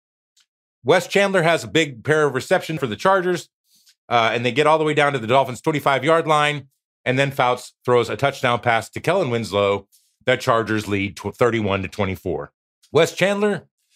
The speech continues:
uh, had a huge game this game. They also mentioned in the broadcast how we got him from the Saints and he, how he was very expensive, but he was worth it. Then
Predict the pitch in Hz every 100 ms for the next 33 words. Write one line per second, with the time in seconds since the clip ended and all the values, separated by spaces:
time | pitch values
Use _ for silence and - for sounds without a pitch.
0 | _ _ _ 113 110 104 - 143 107 -
1 | 160 - 131 107 92 104 95 87 98 101
2 | - 92 101 104 98 92 76 90 98 -
3 | 82 - 90 92 95 95 92 92 90 -
4 | 95 92 92 87 85 90 85 80 80 90
5 | 85 - 110 104 - 76 73 92 95 95
6 | 87 80 73 - _ _ - _ _ _
7 | - 143 180 185